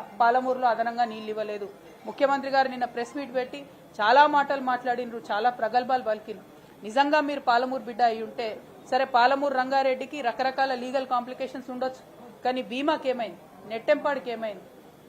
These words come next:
మీరు ఎందుకు వాటి మీద దృష్టి పెట్టలేకపోయారు? అదేవిధంగా తుమ్మిళ్ళకి ఏమైంది, కల్వకుర్తికి ఏమైంది? ఇవాళ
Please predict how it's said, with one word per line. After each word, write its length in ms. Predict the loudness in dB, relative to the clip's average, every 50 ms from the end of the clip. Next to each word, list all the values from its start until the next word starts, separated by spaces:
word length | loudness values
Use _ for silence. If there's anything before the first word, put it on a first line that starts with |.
| -20 -16 -8 -4
మీరు 120 | 0 0 2
ఎందుకు 180 | 0 0 2 4 4
వాటి 160 | 4 4 2 -2
మీద 100 | -4 -4 -4 -4
దృష్టి 180 | -6 -10 -8 -4 -4
పెట్టలేకపోయారు? 680 | -4 -2 -4 -6 -6 -8 -8 -8 -8 -8 -8 -10 -16 -18 -20 -20 -20 -20 -20 -14 -6 -2 4
అదేవిధంగా 440 | 4 6 6 4 0 -2 -2 -4 -4 -4
తుమ్మిళ్ళకి 440 | -8 -6 -4 -2 -2 -2 -2 -2 -2 -4
ఏమైంది, 300 | -4 -4 -8 -10 -12 -16 -20 -20 -20 -20 -20 -20 -20 -20 -8 -2 0
కల్వకుర్తికి 560 | 2 2 2 2 0 -4 -6 -8 -6 -2 -2 -2
ఏమైంది? 280 | -2 -4 -8 -10 -12 -18 -20 -20 -20 -18 -16 -4 2
ఇవాళ 220 | 4 4 4